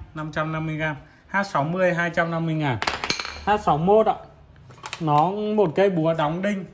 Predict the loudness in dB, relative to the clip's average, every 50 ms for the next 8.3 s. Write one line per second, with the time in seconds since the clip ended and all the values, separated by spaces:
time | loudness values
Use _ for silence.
0 | -20 _ -8 -6 -6 -4 0 0 -2 -2 -2 -2 -2 -2 0 2 2 2 2 2
1 | 0 0 0 0 0 -2 -4 -4 -6 -8 -14 -20 -20 -20 -20 _ _ -20 -20 -20
2 | -20 -20 -20 -20 -20 _ _ _ -2 0 0 0 2 2 2 4 4 4 4 2
3 | 2 2 0 0 0 -2 -2 -2 -2 0 0 0 0 0 -2 -4 -6 -10 -18 _
4 | _ _ _ 0 0 0 2 2 2 0 0 0 0 0 0 0 0 0 0 0
5 | -2 -2 -2 -2 -2 -2 0 0 2 2 2 0 0 -2 -4 -6 -10 -16 -20 -20
6 | -20 -20 -20 -20 -20 -14 -8 -6 -4 -2 -2 -2 -2 -2 -2 -2 0 0 4 4
7 | 4 4 2 -2 -2 -2 -2 -4 -6 -12 -8 -6 -4 -4 -2 -4 -4 -4 -6 -6
8 | -4 -4 -4 -4 -4 -6